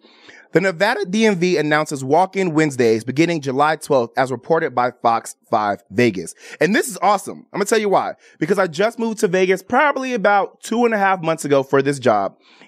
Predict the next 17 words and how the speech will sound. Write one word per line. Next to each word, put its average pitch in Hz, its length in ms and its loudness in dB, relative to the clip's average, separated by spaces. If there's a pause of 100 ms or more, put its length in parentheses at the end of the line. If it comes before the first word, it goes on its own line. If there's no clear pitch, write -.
(120)
And 175 480 0 (1400)
one 202 300 2
thing 233 240 -2
I 196 80 2
find 175 360 0
out, 139 260 2 (120)
I 143 60 0
found 185 340 -2
out 143 240 0
is 135 120 -6
that 139 180 2
a 123 40 -2
lot 147 380 2
of 180 160 0
natives 143 500 2 (200)
don't 160 420 0
go 127 500 0